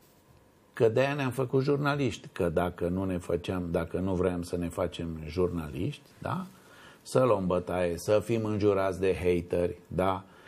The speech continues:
Să fim considerați, uh, vânduți, uh, și așa mai departe, cum citim orice, orice, uh, exprimare, uh, avem în, uh, câmpul social media,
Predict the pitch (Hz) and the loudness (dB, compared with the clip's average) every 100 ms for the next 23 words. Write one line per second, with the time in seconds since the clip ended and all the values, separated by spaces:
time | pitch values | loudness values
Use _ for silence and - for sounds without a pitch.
0 | - - - - - 120 120 127 113 113 | -20 -20 -20 -6 2 2 2 -2 2 0
1 | 107 113 104 101 101 98 - 104 98 92 | 0 -2 2 2 2 0 -2 0 2 4
2 | 92 85 104 101 90 90 90 85 - 92 | 2 2 2 2 0 2 0 -2 -4 0
3 | 92 90 90 92 120 - 107 98 101 98 | 2 4 2 0 -4 -4 -2 -2 -2 -2
4 | 95 95 92 90 82 85 90 98 113 165 | 0 0 0 0 -2 0 -2 0 -2 -2
5 | 170 185 185 - 214 214 147 101 95 107 | -4 -6 -8 -4 -2 0 0 0 -2 2
6 | 113 110 127 110 107 123 113 113 - 113 | 2 2 2 4 4 4 2 2 0 2
7 | 110 - - - - - 104 117 110 98 | 2 -2 -18 -18 -8 -2 0 2 0 0
8 | - 110 117 113 101 87 - - - - | 0 0 2 0 0 -4 -8 -20 -20 -20
9 | - - - - 95 92 90 87 98 92 | -20 -20 -16 -2 2 2 2 -2 -2 0
10 | 92 104 92 92 92 90 87 85 82 82 | 2 2 2 -2 0 0 -2 -4 -8 -10
11 | 82 - 95 92 90 101 90 - 87 95 | -4 0 2 2 2 2 0 -2 -2 0
12 | 120 - 220 | 0 0 0